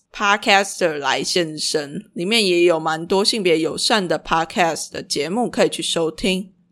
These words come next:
额外想要推的是栗色派对，它有一个光谱系列，我自己收听了之后觉得还蛮喜欢的。他是邀请了在光谱上面不同位置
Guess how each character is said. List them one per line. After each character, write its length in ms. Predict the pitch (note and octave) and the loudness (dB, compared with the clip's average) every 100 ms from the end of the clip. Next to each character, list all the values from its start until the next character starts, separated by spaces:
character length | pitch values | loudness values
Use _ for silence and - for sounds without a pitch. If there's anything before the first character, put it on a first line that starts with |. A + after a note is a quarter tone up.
| - | -4
额 200 | G3+ A#3 | 0 4
外 280 | D#4 D4 F#3 | 6 6 6
想 200 | F3 D3+ | 2 2
要 160 | F3 | 0
推 360 | G3 - F#3+ F#3+ | 0 0 2 2
的 200 | F#3 D3+ | 2 0
是 760 | - - - F3 D#3+ D3+ D3+ | 0 -2 0 0 0 -2 -6
栗 260 | D#3 C4+ G#3+ | -2 2 2
色 380 | F3 - A#3 E3+ | 2 2 4 2
派 360 | - C#4+ F3+ | 0 2 2
对， 460 | - A3 E3+ - - | 2 2 2 0 -8
它 160 | - C4 | -2 2
有 140 | C#4+ | 4
一 40 | F3+ | 4
个 180 | F3+ E3+ | 2 4
光 260 | G3 F#3+ | 4 2
谱 200 | G3+ E3+ | 0 -8
系 380 | - - F3 D3 | -4 -2 -2 -2
列， 300 | D#3+ A#2+ - _ _ - | -2 -2 -4 _ _ -6
我 80 | F#3+ | -2
自 100 | D#4+ | 2
己 100 | G#3+ | 2
收 220 | - F#3 | 2 2
听 220 | F#3 F#3+ | 2 -2
了 100 | F3 | -2
之 160 | E3+ F3+ | -4 -2
后 140 | F3 | 0
觉 120 | F3 | -2
得 140 | E3+ F#3+ | -2 -2
还 140 | E3+ | -2
蛮 260 | E3+ E3 F#3+ | -2 -4 -4
喜 300 | - C3+ - | -4 -6 -6
欢 320 | - D3 D3+ | -2 -2 -2
的。 280 | - C#3+ - _ _ | -6 -6 -6 _ _
他 140 | - D4+ | 0 2
是 240 | D#4+ D4+ | 2 4
邀 160 | B3 B3 | 6 4
请 200 | - F3+ | 2 -2
了 140 | D#3+ | -2
在 160 | D3+ F3+ | 0 0
光 220 | F3+ F3+ | 2 0
谱 120 | A3 | -2
上 180 | D#3+ F3+ | -2 -2
面 140 | F3 | -2
不 80 | F3+ | -4
同 220 | F#3 E3+ | -6 -4
位 160 | F#3+ A3 | 2 2
置 320 | F#3+ - F3+ | 2 -2 -4